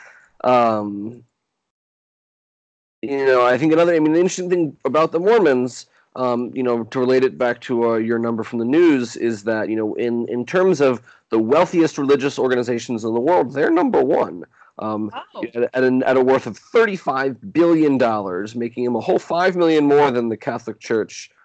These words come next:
Speaker 1: of Va-, the Vatican. Now, if you, if you add up the Catholic Church and the Vatican in Austria and,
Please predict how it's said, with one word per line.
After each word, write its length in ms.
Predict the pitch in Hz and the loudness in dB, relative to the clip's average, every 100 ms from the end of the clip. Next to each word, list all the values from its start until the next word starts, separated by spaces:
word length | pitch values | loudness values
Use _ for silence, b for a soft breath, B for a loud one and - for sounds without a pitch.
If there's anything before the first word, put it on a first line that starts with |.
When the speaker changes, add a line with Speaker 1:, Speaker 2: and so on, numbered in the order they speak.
| _ | _
Speaker 1:
of 220 | 110 101 | -4 -4
Va-, 280 | 92 120 120 | -4 -2 0
the 120 | 101 | -2
Vatican. 640 | 104 117 113 - 85 82 110 b | -2 -2 -2 -6 -10 -10 -14 b
Now, 80 | 123 | 0
if 120 | 135 | 0
you, 180 | 131 139 | 0 0
if 140 | 127 127 | 0 0
you 220 | 143 139 | 0 0
add 180 | 139 143 | 0 0
up 120 | - | -2
the 60 | |
Catholic 260 | 123 131 127 | -6 -6 -6
Church 180 | 135 113 | -8 -8
and 80 | 113 | -4
the 60 | |
Vatican 440 | 113 117 113 117 110 | -2 -2 -2 -4 -4
in 100 | 104 | -4
Austria 640 | 104 - - 107 104 101 | -6 -10 -10 -6 -6 -8
and, 280 | 98 98 | -10 -12